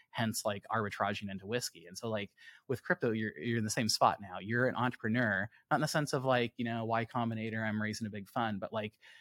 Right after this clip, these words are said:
you are now having opportunity and awareness of, like, being able to place your capital and your time and attention and data, which is worth, like, s-, six, seven, eight figures over your lifetime. It's what powered Fang, like, and so, like, now you have opportunity to do that with, like, applicability into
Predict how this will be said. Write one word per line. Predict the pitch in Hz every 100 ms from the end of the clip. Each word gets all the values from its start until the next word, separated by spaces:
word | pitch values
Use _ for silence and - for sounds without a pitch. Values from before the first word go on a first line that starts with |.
| _ 135
you | 123 135 135 135 -
are | 117 110 110 104
now | 110 117 113
having | 110 107 104
opportunity | 98 110 98 - 127 123 101 95 95
and | 92
awareness | 101 104 107 101 98 110
of, | 98
like, | 104 -
being | 104
able | 104 95
to |
place | 110 98
your | 90 -
capital | 107 113 131
and | 117 120
your | 110
time | - 135 143
and | 120
attention | - 143 151 113
and | 104
data, | 127 135 101
which | 101
is | 101
worth, | 123 117 107 - - - -
like, | 113 104 _ -
s-, | - - - - -
six, | - - 143 - -
seven, | 131 127 120
eight | 123 - -
figures | 135 139 117 104 -
over | 120 120
your | 110 107
lifetime. | 104 143 147 110 98 101
It's | -
what | 123
powered | - - 127 113 -
Fang, | 117 143 117 101 95 110
like, | 113 104 _ - - - - -
and | 113 110
so, | 110
like, | 117 107
now | 117 113
you | 127 120
have | 113
opportunity | 117 117 113 - 123
to | 104
do | 101 120
that | 110 92
with, | 104 -
like, | 98 92
applicability | - - 120 113 113 107
into | 104 90